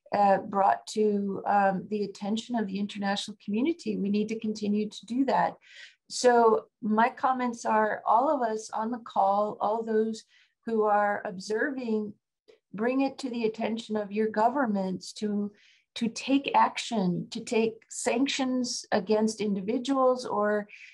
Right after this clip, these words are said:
call on the International Criminal Court to bring indictments.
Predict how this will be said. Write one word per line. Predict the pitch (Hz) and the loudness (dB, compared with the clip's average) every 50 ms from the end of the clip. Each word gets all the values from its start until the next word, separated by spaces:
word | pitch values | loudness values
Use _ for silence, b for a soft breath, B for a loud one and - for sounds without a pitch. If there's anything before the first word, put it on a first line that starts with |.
| B B _ _ | B B _ _
call | - - 214 214 233 247 | -2 2 4 4 6 6
on | 233 240 233 226 | 4 4 2 2
the | 226 220 | 2 2
International | 220 220 220 214 202 208 202 202 - - 208 196 | 0 0 -2 -4 -4 -2 -2 -2 -4 -8 -14 -14
Criminal | - - - 208 226 240 277 277 | -10 -8 -4 -2 0 0 0 -2
Court | 277 - - 220 220 220 214 _ | -2 -2 -2 0 0 0 -2 _
to | - 208 | -10 -10
bring | 196 196 202 208 208 | -6 -4 -2 -2 0
indictments. | 202 202 196 180 185 185 196 - - 254 269 302 320 320 - | 0 0 0 0 0 0 -2 -2 -2 -2 -2 -2 -4 -8 -12